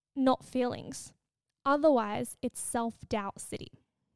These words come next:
So what I took away from this, this message from this lovely girl who I'm gonna keep anonymous, I took away that progressing in the gym and struggling with your sets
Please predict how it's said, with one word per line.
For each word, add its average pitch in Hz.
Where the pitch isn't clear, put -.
So 294
what 277
I 392
took -
away 254
from 269
this, 320
this -
message 240
from 233
this 226
lovely 220
girl 220
who 233
I'm 240
gonna 226
keep -
anonymous, 214
I 262
took -
away 254
that 233
progressing 277
in 339
the 339
gym 240
and 220
struggling 269
with 294
your 294
sets -